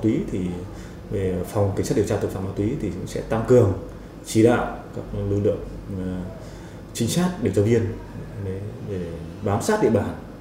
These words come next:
đấy, tổ chức đấu tranh mạnh trên các tuyến địa bàn trọng điểm, chỉ đạo các lực lượng trinh sát, đấy, tăng cường bám địa bàn, đấy, phối hợp với lực lượng công an cơ sở để giải quyết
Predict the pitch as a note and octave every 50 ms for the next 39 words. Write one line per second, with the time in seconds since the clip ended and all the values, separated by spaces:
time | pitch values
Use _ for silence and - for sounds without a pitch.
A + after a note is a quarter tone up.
0 | - - F#2+ F#2+ G2+ - - G2 D#2+ - - - - G2+ G#2 A2+ - - D3 B2+
1 | A#2+ G#2+ A2+ C3 C3 - - - - A#2+ - - B2 - - - G#2+ A#2 F#3 A3+
2 | A3 A#2+ A2 A2+ G2 E2 D#2 - - - A#2+ F#2+ - - - - - - - -
3 | - - - G#2+ G#2 G#2 A2 - - - A#2+ A2 G#2+ G#2+ G2+ - G#2+ G2+ - C#3
4 | C3+ C3 - - - - - - G2+ F#2+ G2+ G#2+ - - A#2+ A2+ - - A2 F#2+
5 | F#2 F#2+ G2 - A#2 A2 G2+ F2+ - - - - - - - F#2+ F#2 - - -
6 | - - - - C3 D3 F3 D3 - A#2 B2+ B2+ A2+ G#2 G#2 G2 G2 - G#2+ G#2+
7 | G2+ - - G2+ - A2 F#2+ - - - - - - - - - - - - G2+
8 | F2+ E2 F2 - - - - - - - - - - - - - G#2+ F2+ E2 -
9 | F#3